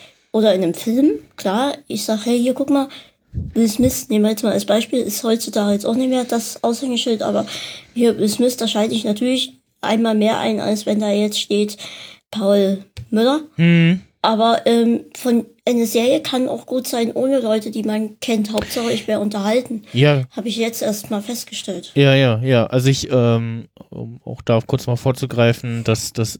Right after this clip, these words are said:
Speaker 2: Spin-off, äh, was ja jetzt schon, was jetzt schon irgendwie in Arbeit ist, wo schon gesagt wurde, ja, das spielt tausend Jahre vorher. Ähm, f-, f-,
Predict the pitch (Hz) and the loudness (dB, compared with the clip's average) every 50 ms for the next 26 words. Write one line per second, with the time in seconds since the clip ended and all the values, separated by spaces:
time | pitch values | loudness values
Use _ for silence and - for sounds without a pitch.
0 | _ - 127 - - - 139 135 123 120 139 139 135 - - - - - - 123 | _ -12 -12 -6 0 0 2 2 2 2 2 2 0 -2 -8 -14 -14 -10 -6 -4
1 | 120 120 120 120 120 117 113 117 117 - - 127 120 120 120 120 123 123 - - | -2 0 0 2 0 0 0 -2 -2 -2 -2 0 0 2 2 2 2 0 -2 -6
2 | - - 123 120 117 113 123 123 - - - 113 - - - 123 113 117 127 131 | -10 -10 -10 -10 -10 -10 -10 -12 -12 -10 -12 -12 -10 -10 -8 -6 -4 -4 -2 -2
3 | 127 117 92 113 123 127 123 - 127 127 - - 127 120 120 120 120 - - 131 | -2 -2 0 2 4 4 2 2 -4 -8 -6 -6 -4 -2 -2 -2 -2 -4 -4 -6
4 | 123 113 113 117 - - 135 131 120 113 110 113 117 120 120 - - - 135 - | -4 -2 -2 -2 -2 -2 0 0 2 4 4 4 4 2 0 -2 -4 -4 -6 -6
5 | _ - 127 131 139 143 139 120 117 120 123 120 - - 147 135 127 120 117 123 | _ 0 2 2 2 2 2 2 2 2 2 0 0 0 2 2 4 4 2 2
6 | 139 - _ - - - - - - - - - - - _ _ _ _ _ - | 0 -4 _ -20 -20 -20 -20 -20 -20 -20 -20 -20 -20 -20 _ _ _ _ _ 2
7 | 117 117 117 113 110 110 110 107 107 107 107 107 - - - - - - - _ | 4 4 4 4 2 0 -4 -8 -8 -10 -10 -12 -14 -16 -18 -20 -20 -20 -20 _
8 | _ _ _ - - - - - - - - - - - - - | _ _ _ -20 -18 -18 -18 -20 -20 -20 -20 -20 -18 -16 -14 -12